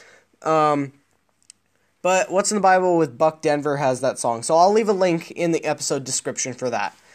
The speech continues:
The sixth book of the Bible,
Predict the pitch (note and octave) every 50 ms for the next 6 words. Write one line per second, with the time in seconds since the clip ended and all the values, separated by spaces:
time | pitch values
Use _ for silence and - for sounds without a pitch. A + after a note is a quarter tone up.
0 | - _ _ _ F#3+ G#3+ - - - E4+ G4 G4 - - - - E3 D3+ C3 G3
1 | G#3 A3 A3 - - - - F3 F#3 E3 E3+ F#3 D3 - D#3 D#3+ F3 F#3+ F#3+ F3+
2 | E3 B2+ A2 G#2 -